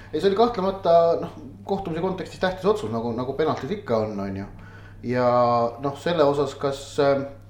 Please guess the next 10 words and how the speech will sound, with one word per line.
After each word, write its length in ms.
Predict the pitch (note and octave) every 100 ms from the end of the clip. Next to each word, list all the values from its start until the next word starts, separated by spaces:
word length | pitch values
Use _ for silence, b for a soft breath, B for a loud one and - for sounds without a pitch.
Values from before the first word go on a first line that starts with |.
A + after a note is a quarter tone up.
| B B -
äh, 400 | B2+ B2 B2 A#2+
see 600 | A#2+ - B2+ B2 B2 A#2 -
Kirill 280 | C#3+ D3+ C#3+
Nesterovi 880 | D3+ - C3 B2+ B2+ B2+ B2+ A2 -
käega 460 | D#3 D#3 C#3 C3+
mäng 460 | D3 F#3+ D#3+ C#3 A#2+
oli 380 | - C3 C3 C3
karistusalas 1040 | B2+ D#3+ D#3 C#3+ C3 A#2 D#3 F3+ C#3 A#2+ A#2
või 140 | A#2+
mitte, 460 | G#3 - - D3+